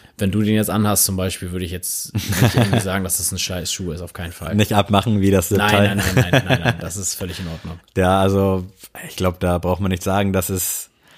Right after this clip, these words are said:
Speaker 2: safe, wird natürlich auch übelst Hype haben. Jetzt der nächste Schuh, äh, Serena Williams haben wir schon auf einem Blazer und auf einem siebenundneunziger Off-White gesehen.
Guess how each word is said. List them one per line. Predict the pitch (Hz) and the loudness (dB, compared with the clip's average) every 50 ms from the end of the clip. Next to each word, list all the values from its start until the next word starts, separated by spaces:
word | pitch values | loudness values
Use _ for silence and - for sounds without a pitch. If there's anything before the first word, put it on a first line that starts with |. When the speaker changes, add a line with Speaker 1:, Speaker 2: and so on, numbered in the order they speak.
| - _ _ - | -20 _ _ -10
Speaker 2:
safe, | - - - 120 127 135 135 - - | -4 2 4 6 6 6 4 4 2
wird | 104 110 113 | 2 2 4
natürlich | 113 107 95 117 107 104 101 | 2 2 2 2 0 0 0
auch | 98 92 - - | -2 -2 -4 -6
übelst | - 107 101 107 98 - - - | -6 -4 -2 -2 -2 -4 -4 -2
Hype | 107 101 92 90 | -2 -2 0 0
haben. | 107 107 107 107 110 107 104 101 | 0 2 2 2 0 0 -2 -2
Jetzt | 98 110 127 147 - - - 147 | 0 2 2 2 0 0 0 2
der | 123 | 2
nächste | 117 113 120 160 202 - - 139 - | 4 4 4 2 2 0 0 0 0
Schuh, | - 113 107 110 123 143 143 | 0 0 2 2 2 0 0
äh, | 110 104 107 110 107 107 - - - | -2 -2 -2 0 0 -2 -2 -4 -6
Serena | - 107 107 113 117 120 110 107 | -4 -2 0 0 2 2 2 2
Williams | 113 113 117 120 120 120 - 117 | 2 2 4 2 2 0 0 0
haben | 107 110 | 0 2
wir | 110 | 2
schon | - - 117 107 101 | 0 0 0 0 0
auf | 104 101 - | -2 -2 -4
einem | - 104 104 104 104 101 | -4 -4 -2 0 0 0
Blazer | 92 101 101 107 123 131 127 131 127 131 131 135 - | 0 2 2 2 2 4 4 4 2 2 0 -2 -4
und | - 104 101 | -4 -2 -2
auf | 104 104 | -2 -2
einem | 101 107 101 | -2 -2 -2
siebenundneunziger | 95 104 107 104 104 101 101 104 123 135 - 147 139 135 120 131 | -2 0 0 0 2 2 2 2 2 0 0 0 0 0 0 -2
Off-White | 131 - 139 131 127 - | -2 -2 0 0 0 0
gesehen. | 131 120 127 127 127 127 | 0 0 2 2 0 0